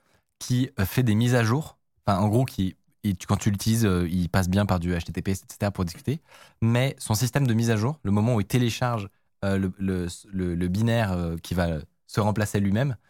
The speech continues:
euh, eh ben, c'est fait de manière non sécurisée. Toi,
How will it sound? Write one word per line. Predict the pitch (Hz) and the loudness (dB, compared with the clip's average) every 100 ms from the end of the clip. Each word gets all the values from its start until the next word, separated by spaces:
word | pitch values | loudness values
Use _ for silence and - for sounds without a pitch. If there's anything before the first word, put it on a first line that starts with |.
| _ _ 104 | _ _ 0
euh, | 98 95 98 98 - | 2 4 2 0 0
eh | 104 | 2
ben, | 107 117 120 123 | 2 2 0 -2
c'est | - - | -4 -4
fait | 104 | -2
de | 123 | 0
manière | 110 110 | 2 2
non | 107 | 2
sécurisée. | 107 107 104 98 92 - _ _ _ _ _ _ _ | 0 -4 -4 -4 -4 -10 _ _ _ _ _ _ _
Toi, | - 139 139 | 0 2 2